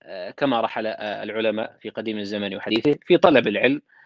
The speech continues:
فرحل إلى بغداد وهي من أشهر الحواضر ال-، الإسلامية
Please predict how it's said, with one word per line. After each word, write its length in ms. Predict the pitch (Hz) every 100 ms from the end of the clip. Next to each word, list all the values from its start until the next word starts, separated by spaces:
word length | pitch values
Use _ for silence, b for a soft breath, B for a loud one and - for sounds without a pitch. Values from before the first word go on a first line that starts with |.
| b _
فرحل 560 | 123 123 123 135 135 127
إلى 180 | 113 113
بغداد 460 | 113 113 104 131 -
وهي 120 | 113
من 160 | 104 -
أشهر 240 | - 110
الحواضر 440 | 104 - 104 104 98
ال-، 300 | - 101 -
الإسلامية 1040 | 104 - - - 101 98 107 127 _ _